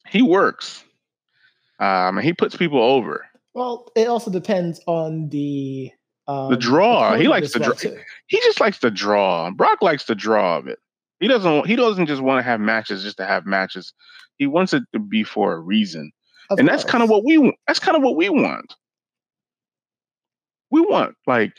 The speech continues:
Speaker 1: we want it to be for a reason.
Speaker 2: Of course.
Speaker 1: We don't want people to just have
Speaker 2: To have a
Speaker 1: matches just
Speaker 2: match
Speaker 1: to have
Speaker 2: just to have
Speaker 1: matches.
Speaker 2: match.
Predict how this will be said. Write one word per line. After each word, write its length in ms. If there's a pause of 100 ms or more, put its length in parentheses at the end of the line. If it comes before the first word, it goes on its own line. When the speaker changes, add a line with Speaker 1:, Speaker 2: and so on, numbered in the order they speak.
(360)
Speaker 1:
we 120
want 320
it 140
to 100
be 160
for 280
a 20
reason. 500 (480)
Speaker 2:
Of 160
course. 440 (680)
Speaker 1:
We 120
don't 180
want 140
people 200
to 60
just 400 (680)
have 240
Speaker 2:
To 80
have 40
a 40
Speaker 1:
matches 300
just 20
Speaker 2:
match 100
Speaker 1:
to 120
have 80
Speaker 2:
just 100
to 80
have 100
Speaker 1:
matches. 220
Speaker 2:
match. 260